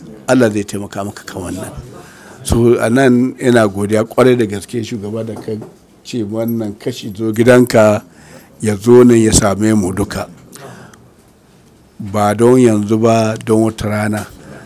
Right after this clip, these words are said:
In an ka haɗu wani wuri, a,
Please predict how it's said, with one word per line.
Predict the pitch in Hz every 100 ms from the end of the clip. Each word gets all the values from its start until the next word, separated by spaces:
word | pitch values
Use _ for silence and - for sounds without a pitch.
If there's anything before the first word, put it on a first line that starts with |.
| - - -
In | 135 -
an | 156
ka | 165 151
haɗu | 127 135
wani | 131 135
wuri, | 139 135 135 131 110 101 92 - -
a, | 131 127 117